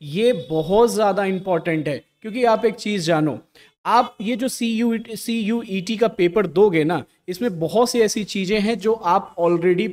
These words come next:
पढ़कर आ चुके हो। अब क्या-क्या वो पोर्शन है,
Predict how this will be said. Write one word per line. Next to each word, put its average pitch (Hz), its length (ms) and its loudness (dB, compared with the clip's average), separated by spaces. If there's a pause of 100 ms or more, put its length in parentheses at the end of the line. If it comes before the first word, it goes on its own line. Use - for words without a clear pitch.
पढ़कर 165 420 0 (180)
आ 165 200 2
चुके 143 400 -6
हो। 113 180 -16 (800)
अब 262 340 -4
क्या-क्या 233 440 2
वो 262 180 0
पोर्शन 214 520 0
है, 202 240 -2